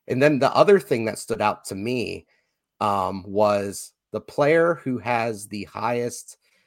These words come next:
um, or the top, yeah, the highest field goal percentage in close two point range is James Okonkwo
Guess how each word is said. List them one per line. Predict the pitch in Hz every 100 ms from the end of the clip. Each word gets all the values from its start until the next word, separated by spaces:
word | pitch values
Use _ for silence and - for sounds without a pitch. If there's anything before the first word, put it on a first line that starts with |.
| _ _ _ 101
um, | 107 98 95 92 92 _ _ _ _ _ _ _ _ _ _ _ _ _ _
or | -
the | 107
top, | - 131 123 - _ _ _ _
yeah, | 127 110
the | 95
highest | 98 123 123 117 - - _ _ _ _ _ _ _ -
field | 131 131
goal | 107
percentage | 107 107 - 101 101 -
in | - 110
close | - 117 120
two | - 123 117
point | - 107 107
range | - 90 90 92 - _ _ _ _
is | 113
James | 95 131 120
Okonkwo | 120 139 175